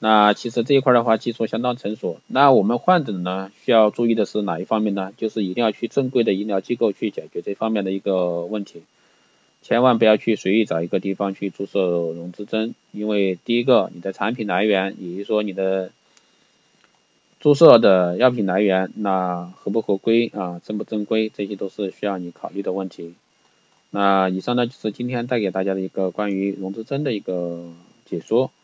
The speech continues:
也谢谢大家的收听。如果说大家有任何好的意见，都可以在后台私信我，也可以加我微信四幺八七七九三七零，四幺八七七九三七零，备注电台听众，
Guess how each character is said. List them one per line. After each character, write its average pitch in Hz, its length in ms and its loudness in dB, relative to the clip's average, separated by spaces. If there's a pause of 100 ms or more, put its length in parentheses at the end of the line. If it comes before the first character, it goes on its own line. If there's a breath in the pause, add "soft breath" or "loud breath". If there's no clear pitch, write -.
(760)
也 92 160 -4
谢 113 180 -8
谢 110 80 -8
大 110 120 2
家 110 100 2
的 107 80 0
收 113 140 -4
听。 117 260 -6
如 95 80 -8
果 95 80 -6
说 104 120 -2
大 104 120 -2
家 104 140 2
有 90 180 0
任 107 180 -4
何 104 180 -2
好 85 220 -4
的 92 440 -2 (340)
意 117 120 -4
见， 113 260 -2 (320)
都 104 100 -2
可 101 160 -2
以 92 80 2
在 98 220 -2
后 104 160 -2
台 92 180 0
私 - 180 -12
信 101 240 -6
我， 85 120 -8 (180)
也 90 140 -10
可 101 160 -4
以 98 80 -2
加 104 180 2
我 92 140 0
微 107 160 -2
信 127 280 -2
四 - 220 -10
幺 95 100 -2
八 98 140 -4
七 101 160 -14
七 107 220 -6
九 87 200 -20
三 98 200 -10
七 - 120 -8
零， 90 300 -8 (100)
四 - 280 -10
幺 95 120 0
八 98 140 0
七 95 180 -8
七 101 220 -6
九 87 160 -14
三 95 220 -12
七 - 100 -12
零， 90 220 -8 (760 soft breath)
备 104 160 2
注 107 280 2 (140)
电 101 180 -2
台 95 120 -4
听 101 180 -6
众， 113 180 -4